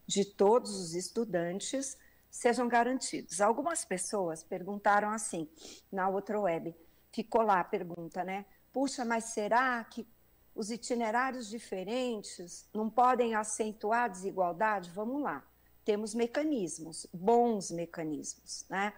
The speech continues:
pra assegurar essa possibilidade. Primeiro, a formação geral básica. Tem um core que todo mundo vai ter. Se os itinerários depois forem super organizados, com começo, meio e fim,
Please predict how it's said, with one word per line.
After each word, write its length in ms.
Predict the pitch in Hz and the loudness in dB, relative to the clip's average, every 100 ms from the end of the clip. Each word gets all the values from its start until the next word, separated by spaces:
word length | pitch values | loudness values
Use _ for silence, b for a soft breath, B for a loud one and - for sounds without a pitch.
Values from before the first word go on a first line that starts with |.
| - _ _ _ | -12 _ _ _
pra 200 | 202 196 | 6 6
assegurar 760 | 202 - 196 220 220 196 196 - - | 4 -2 -2 0 2 2 0 -8 -6
essa 280 | 180 185 202 | -4 -4 -8
possibilidade. 1000 | - 208 - 190 208 190 160 139 - - | -8 -10 -8 -8 -6 -4 -4 -4 -12 -8
Primeiro, 380 | 262 247 285 339 | -2 2 2 2
a 40 | |
formação 480 | 359 320 311 302 294 | 0 0 0 0 -2
geral 280 | 294 254 269 277 | 0 0 0 -2
básica. 460 | 226 - - - - b b b b b | -2 -2 -6 -12 -16 b b b b b
Tem 200 | - 180 | 0 2
um 120 | 220 302 | 4 2
core 480 | - 208 202 277 - | 6 8 8 6 0
que 120 | - | -12
todo 320 | - 170 175 | -6 -6 -6
mundo 240 | 190 214 220 | -6 -6 -2
vai 180 | 277 | -2
ter. 340 | 302 - 151 - - b b b b | -4 -6 -8 -8 -16 b b b b
Se 180 | - - | -12 -4
os 100 | 605 | 0
itinerários 880 | 571 480 - 302 285 226 185 170 170 | 0 0 0 0 2 2 2 0 -4
depois 520 | 170 190 - 185 175 - | -6 -6 -4 -4 -4 -6
forem 360 | 190 175 170 | -6 -6 -6
super 560 | 175 - 294 311 294 262 | -8 -2 0 2 2 2
organizados, 1200 | 247 202 240 247 233 196 185 165 160 175 170 - b b b | 0 2 2 2 0 2 4 4 0 -6 -10 -12 b b b
com 120 | - 214 | -6 2
começo, 440 | 233 240 247 254 | 4 4 4 2
meio 180 | 240 247 | 2 0
e 40 | |
fim, 640 | 247 - 247 233 208 175 | -2 -4 -2 0 -2 -4